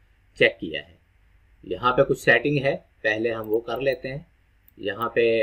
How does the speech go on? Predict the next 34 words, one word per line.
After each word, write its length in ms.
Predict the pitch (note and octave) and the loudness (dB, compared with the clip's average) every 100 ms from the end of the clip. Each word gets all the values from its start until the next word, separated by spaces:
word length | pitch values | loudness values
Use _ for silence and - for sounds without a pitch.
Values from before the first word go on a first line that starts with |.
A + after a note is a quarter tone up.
| G#2+ | 0
along 300 | G#2+ A2 A#2 A2+ | 0 0 0 -4
tangent 340 | A#2+ B2 C3+ | -4 0 0
जो 100 | B2+ | 2
है 120 | A#2+ C3 | 0 -2
इंक्रीमेंट 440 | A2+ B2 B2+ A#2+ | -4 -2 -2 -4
हमें 240 | A#2+ A#2+ B2 - - | -8 -8 -10 -6 -2
टेन 160 | A#2 | -2
टेन 200 | C3 C#3 | 2 2
मीटर 260 | C#3 B2 C#3 | 2 -4 -4
पे 140 | C#3 D3 | -2 0
चाहिए, 380 | C3 B2 D#3+ - _ _ _ _ _ | -2 -4 -6 -8 _ _ _ _ _
तो 280 | G2 F2+ F#2 | -4 -2 -2
मैं 180 | F#2 F2+ | -2 -6
इसको 260 | F#2+ - G2+ | -8 -8 -8
टेन 240 | - G2+ | -8 -10
टेन 220 | G#2 A2 A2 | -8 -8 -8
मीटर 340 | G2+ - F#2+ - - _ | -10 -10 -12 -16 -20 _
असाइन 380 | G#2+ - A2+ B2+ | -18 -8 -8 -6
कर 160 | C3+ C3+ | -6 -6
रहा 160 | D3+ | -8
हूँ। 140 | D3 F3 _ _ _ _ _ - | -10 -14 _ _ _ _ _ -8
ओके, 320 | G2+ - F#3 - _ _ | -8 -6 -8 -8 _ _
और 260 | - F#2 G2+ | -6 -6 -6
स्टार्ट 400 | - - A2+ - | -8 0 0 2
और 180 | C#3 - | 0 0
एंड 140 | A#2 B2 | -4 -4
में 180 | C#3+ | -4
भी 100 | C#3+ | -6
चाहिए 280 | D3+ D3 D#3 | 0 0 0
मुझे। 260 | D#3+ D3+ F#3 - _ _ _ _ _ _ _ _ _ _ _ _ _ | -4 -8 -10 -14 _ _ _ _ _ _ _ _ _ _ _ _ _
ओके, 340 | - B2+ D3 G3+ - _ _ _ _ - | -14 -4 -2 -2 -8 _ _ _ _ -6
और 340 | G#2 A2 A#2+ | 2 2 2
मुझे 280 | A#2+ A#2+ A#2+ | -2 -2 0
जो 320 | A#2+ A2+ A#2+ | 4 2 0